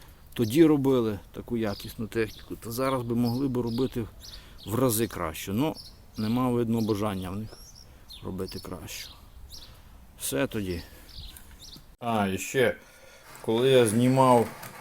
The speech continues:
трохи часу тому ролик про Husqvarna і казав, що штіль гірше, чим Husqvarna. І мені там писали коментарі, що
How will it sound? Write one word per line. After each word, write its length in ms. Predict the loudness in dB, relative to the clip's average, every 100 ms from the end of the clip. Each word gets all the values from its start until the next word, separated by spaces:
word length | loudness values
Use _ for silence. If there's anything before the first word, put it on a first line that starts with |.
| -16 -14 -14 -14 -16 -14 -12 -14 -18 -20 _ -20 _ -20 -20 -20 -14
трохи 300 | -6 -4 -2
часу 380 | 0 2 4 2
тому 260 | 2 4 8
ролик 300 | 8 8 4
про 120 | 2
Husqvarna 720 | 0 -4 6 8 10 8 4 0 -10 -16 -16 -16 -16 -14 -12 -12 -6
і 120 | -2
казав, 440 | 4 8 10 10 10
що 200 | 4 4
штіль 500 | 0 4 8 8 4 -4 -12 -12 -8
гірше, 420 | 2 6 6 4
чим 220 | 0 0 -2
Husqvarna. 720 | -4 -6 4 8 8 6 -6 -8 -20 -20 -20 -20 -20 -20 -20 _ -20 -20 -20 -8
І 80 | -2
мені 240 | 0 0
там 240 | 2 0 2
писали 500 | 4 10 10 10 6
коментарі, 880 | 4 6 6 8 12 12 10 4 0
що 160 | 0